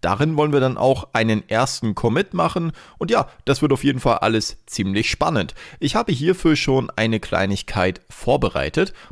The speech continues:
und zwar siehst du hier auf meinem Desktop diesen Website-Ordner. Dieser Ordner ist jetzt einfach mal der Ordner für unser Projekt in Anführungszeichen.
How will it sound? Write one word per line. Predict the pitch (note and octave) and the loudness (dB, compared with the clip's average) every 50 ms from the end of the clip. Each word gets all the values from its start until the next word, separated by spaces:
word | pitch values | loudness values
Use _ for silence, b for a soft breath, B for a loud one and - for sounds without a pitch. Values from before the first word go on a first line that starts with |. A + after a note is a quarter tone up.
| B B | B B
und | - - | -10 -8
zwar | - - F#3 G#3 A3 | -6 -2 0 0 0
siehst | D3 A#2 D#3 E3 - - | 0 -2 -4 -4 -4 -4
du | B2 | -2
hier | G2+ A#2+ C#3 C#3+ - - | 2 4 2 2 2 2
auf | - G2+ A#2+ - - | 0 0 0 0 -2
meinem | A#2+ G#2+ G#2+ G2+ F#2+ F2+ E2 | -2 0 0 0 0 -2 0
Desktop | - A#2+ D#3+ - - - - - F#2+ G2+ - - _ - | 0 -2 -2 -2 -6 -6 -2 0 0 0 0 -4 _ -8
diesen | - G2 F#2+ F#2+ F#2 F#2+ F#2+ F#2+ F#2+ F#2+ F#2 b b b b b b | -6 -6 -4 -4 -2 -2 -2 -2 -2 -4 -4 b b b b b b
Website-Ordner. | b F2 F2 G#2+ B2 C3+ - - - - - D2+ D2+ D2+ - - - D#2 D2+ - - - C2+ A1 - - _ B B B B B B B B - | b -4 -2 0 0 -2 -4 -6 -6 -4 -2 -2 -2 -4 -4 -4 -2 -2 -2 -2 -6 -10 -12 -12 -12 -14 _ B B B B B B B B 0
Dieser | D3 D#3+ E3 G3 E3 | 0 2 2 2 2
Ordner | - G#2 B2 D3+ - - - E3 D#3+ D#3 - | 4 4 2 2 0 -2 0 0 0 0 0
ist | - G#2 - | -2 -4 -2
jetzt | B2 G#2+ - | -2 -2 -2
einfach | - A2 G#2+ A#2+ G#2 | -2 -4 -2 -2 0
mal | A2 G#2 F#2+ F2 | 2 2 2 2
der | G2+ G#2 B2+ C#3+ G2 | 2 2 2 2 2
Ordner | C#2+ G#2+ A2+ - - A2+ A2+ A2 | 2 2 0 0 0 0 0 0
für | - - - B2 A#2+ - - | 0 0 2 2 2 2 2
unser | G#2 G2+ G#2 F2+ G2 F#2 F2+ F2 | 0 0 0 2 2 2 2 2
Projekt | - - - - F#2+ G#2 D3+ F#3 - - | -2 -4 -2 0 0 0 0 -2 -2 -6
in | - D#2+ D2 | -8 -8 -6
Anführungszeichen. | - - - - - - E2 E2 - - - - D#2 D#2 E2+ - C#3 E3 G#3+ | -6 -8 -8 -6 -6 -6 -6 -6 -8 -8 -6 -4 -4 -4 -4 -4 -4 -4 -4